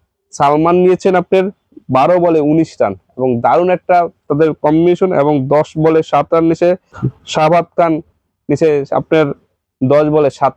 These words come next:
রান। এই তাদের দুইশো এক রান করেছেন তারা। শাদাব খান, শাদাব খান করছেন আপনার দশ বলে সাত রান। উনি এসে সত্তর স্ট্রাইকে ব্যাট করেছেন, তারই স্ট্রাইক রেট কম,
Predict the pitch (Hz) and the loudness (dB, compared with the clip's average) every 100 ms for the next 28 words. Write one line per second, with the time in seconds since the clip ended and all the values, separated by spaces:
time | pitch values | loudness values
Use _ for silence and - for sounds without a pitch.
0 | - 117 107 - 160 175 175 175 135 143 | -2 -4 -4 -2 0 2 0 0 0 0
1 | 143 170 - 143 - - 170 139 - 151 | 0 -2 -2 -4 -4 -2 -2 -2 -2 -2
2 | - 175 165 170 208 _ _ _ _ _ | -2 -2 0 0 -2 _ _ _ _ _
3 | _ _ _ _ _ _ _ _ _ 151 | _ _ _ _ _ _ _ _ _ -2
4 | 147 165 - - 135 107 92 _ - 135 | 0 -2 -4 -6 -4 -4 -10 _ -6 -2
5 | 160 - - 170 170 170 175 170 - 180 | -2 -4 -4 -2 0 0 0 -2 0 -2
6 | 180 _ _ _ _ _ _ - 139 147 | -2 _ _ _ _ _ _ -2 0 2
7 | 147 147 - 139 - 123 101 113 131 156 | 0 0 0 -4 -2 -4 -4 -4 0 0
8 | 175 - _ - 151 180 175 - - _ | 0 -4 _ -4 -2 0 0 -2 -8 _
9 | _ - 165 - 185 - 170 165 139 139 | _ -4 -2 0 0 0 0 0 0 -2
10 | - 165 165 185 190 190 _ _ _ _ | -2 -2 0 -2 -4 -8 _ _ _ _
11 | _ - 160 180 175 - 165 160 156 - | _ -2 0 0 -2 -2 -2 0 -2 -2